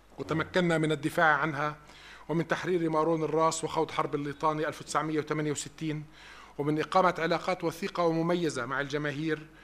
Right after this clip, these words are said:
وكانت تلك المرحلة التي تحولت فيها السرية إلى كتيبة نظامية. وأحيلكم هنا إلى كتاب الأخ شفيق الغبرة، حياة غير آمنة، التي يصف فيها تلك المرحلة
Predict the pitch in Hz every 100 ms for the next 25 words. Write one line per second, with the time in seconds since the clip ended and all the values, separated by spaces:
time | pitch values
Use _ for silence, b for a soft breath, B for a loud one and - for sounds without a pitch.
0 | B B - - 185 170 - 170 170 165
1 | 170 - 165 156 147 151 - 170 165 151
2 | - 160 143 - 156 156 151 143 139 147
3 | 156 147 147 139 147 151 151 151 - B
4 | B B B B B - - - - -
5 | - - 147 147 185 175 175 170 160 165
6 | 160 151 - 156 165 147 131 - 151 147
7 | - 151 170 156 156 151 147 143 143 151
8 | B B B - 170 170 160 160 156 165
9 | 156 151 151 151 - 139 156 160 151 143
10 | 151 156 - - 147 139 151 - 143 143
11 | - 139 139